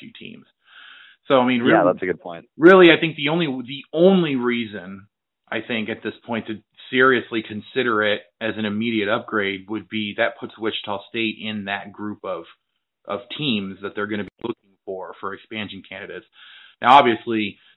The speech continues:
Speaker 1: it's gonna require them to bring back football like they've been talking about potentially doing and, and a bunch of other things to get them, you know,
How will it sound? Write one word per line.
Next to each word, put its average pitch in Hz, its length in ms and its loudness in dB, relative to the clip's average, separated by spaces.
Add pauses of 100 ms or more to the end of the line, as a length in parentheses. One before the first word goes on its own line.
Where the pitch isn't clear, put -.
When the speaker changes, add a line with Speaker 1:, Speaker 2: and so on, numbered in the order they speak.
Speaker 1:
it's 110 140 -6
gonna 117 160 -2
require 113 340 2
them 101 240 -4
to 101 140 -4 (200)
bring 120 200 0
back 101 180 0 (100)
football 110 360 0
like 101 160 -6
they've 101 160 -8
been 98 180 -14 (260)
talking 113 280 0
about 101 300 -2
potentially 101 480 -6
doing 101 360 -8
and, 98 160 -12
and 120 140 -4
a 120 40 -2
bunch 127 240 2
of 110 60 2
other 107 220 0
things 101 240 -12
to 107 80 -18
get 107 240 -8
them, 98 280 -8 (520)
you 98 100 -12
know, 92 140 -8